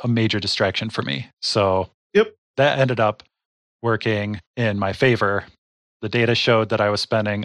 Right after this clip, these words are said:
Speaker 1: a lot more time than I could guess on social media, and it gave me a couple of really simple ideas that I could try out to save me hours every day.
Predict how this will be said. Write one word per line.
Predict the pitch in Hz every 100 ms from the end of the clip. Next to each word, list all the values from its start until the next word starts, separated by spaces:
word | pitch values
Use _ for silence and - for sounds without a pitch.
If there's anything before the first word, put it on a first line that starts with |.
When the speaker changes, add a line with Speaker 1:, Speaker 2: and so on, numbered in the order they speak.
| -
Speaker 1:
a | 123
lot | 135 127
more | 117 113
time | 117 110 127 - -
than | 117
I | 107 104
could | 110 98
guess | 104 120 - - _ _ _ _ _ -
on | 110
social | 120 107 110
media, | 107 117 139 143 -
and | 127 110 104
it | 110
gave | 117 117
me | 113 107 98 - _ _
a | 123
couple | - 143 131 117
of | 104
really | 127 123
simple | - 123 117
ideas | 107 107 104 107
that | 110 101
I |
could | 98 107
try | - 101
out | 101 113 - - - -
to |
save | 117 127 110
me | 117
hours | 113 110 107 104
every | 101 98
day. | 60